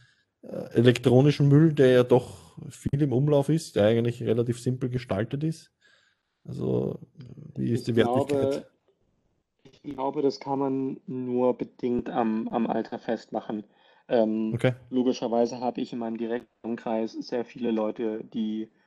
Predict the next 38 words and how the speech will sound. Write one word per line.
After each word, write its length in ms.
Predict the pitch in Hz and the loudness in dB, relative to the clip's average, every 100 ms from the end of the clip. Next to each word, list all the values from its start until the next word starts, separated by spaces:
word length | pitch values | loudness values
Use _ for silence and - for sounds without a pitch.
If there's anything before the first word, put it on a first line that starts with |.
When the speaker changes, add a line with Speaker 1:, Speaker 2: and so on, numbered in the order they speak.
| _ _ _ | _ _ _
Speaker 2:
sehr 260 | 117 120 | 0 2
wohl 360 | 110 113 117 110 | 4 2 2 -2
schätzen, 680 | - 117 - 117 107 104 104 | -6 -6 -6 -10 -8 -10 -8
ja, 240 | 107 117 | -6 -6
ins-, 260 | 120 110 - | -6 -10 -8
in-, 640 | 139 262 269 330 277 - _ | -8 -8 -12 -12 -10 -10 _
instrumentale 880 | - 127 - 117 110 123 110 107 107 | -8 -8 -6 -6 -6 -4 -4 -2 -4
Musik 380 | 113 110 127 - | -6 -2 -2 -2
irgendwie 360 | 107 110 110 | -8 -8 -8
zu, 400 | - - 185 202 _ _ _ | -10 -16 -12 -12 _ _ _
lieb 460 | 185 - - 247 - | -14 -12 -10 -10 -8
zu 140 | 110 | -8
haben 320 | 113 107 110 | -6 -6 -8
und 140 | 110 107 _ _ | -10 -14 _ _
zu 180 | - 113 | -12 -4
machen, 400 | 131 143 113 107 | -4 -2 -4 -4
auch 220 | 104 - | -8 -6
weil 140 | 107 | -8
ich 60 | 113 | -6
natürlich 340 | 107 - 107 | -8 -6 -10
viele 160 | - 113 | -4 0
Musiker 300 | 120 117 110 | 0 2 2
in 60 | |
meinem 160 | 107 107 | 2 -2
Umkreis 260 | 101 110 - | -4 -8 -10
habe. 180 | - _ - - - - | -12 _ -20 -20 -18 -2
Ähm, 500 | 117 110 110 107 107 _ _ _ _ _ | 2 2 0 -4 -8 _ _ _ _ _
dennoch, 840 | - 135 123 139 139 139 - - _ _ _ _ _ 120 | -6 -2 0 2 0 -2 -8 -20 _ _ _ _ _ -12
ähm, 480 | 117 110 110 107 | -10 -8 -10 -8
der 220 | 123 117 104 _ | -4 -4 -6 _
glaube 220 | 127 123 | -6 -4
ich 60 | 120 | -6
schon, 340 | - 131 151 | -6 -6 -6
dass 180 | 147 127 | -6 -6
man 140 | 123 120 | -8 -8
insgesamt 840 | - 135 156 151 131 123 123 - | -6 -6 -6 -10 -8 -6 -8 -8
etwas 580 | 131 _ 127 120 - _ | -8 _ -10 -8 -18 _
abgestumpfter 1400 | - - - 120 - _ - 123 131 - 123 113 110 110 | -14 -14 -14 -14 -14 _ -10 -8 -10 -14 -10 -6 -6 -8